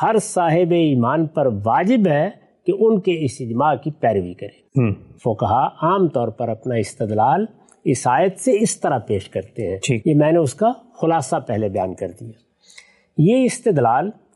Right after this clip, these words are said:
Speaker 1: کس قدر بے بنیاد ہے، اس کو سمجھنے کے لیے آیت کو اس کے سیاق و سباق میں رکھ کر دیکھیے۔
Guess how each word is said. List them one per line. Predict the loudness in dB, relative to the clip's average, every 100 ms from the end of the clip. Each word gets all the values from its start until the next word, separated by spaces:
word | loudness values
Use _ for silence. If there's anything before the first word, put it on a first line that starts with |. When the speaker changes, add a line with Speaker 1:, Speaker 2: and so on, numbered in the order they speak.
| -20 _ _ _
Speaker 1:
کس | -2 0
قدر | 0 2 2
بے | 2 2 2
بنیاد | 2 0 0 0 0 -4
ہے، | -12 -18 _ _ _ _ _ -4
اس | 0 0 0
کو | 0
سمجھنے | 0 0 0 2 2 2
کے | 0 -2
لیے | -4 -4 -4 -6 -12 _ _ _ _ -6
آیت | 0 2 4 2 0
کو | 2 2
اس | 2 2
کے | 0
سیاق | 0 -2 0 0 2
و | 0
سباق | 0 0 0 0 0
میں | -2
رکھ | -2 -6
کر | -6
دیکھیے۔ | -4 -8 -10 _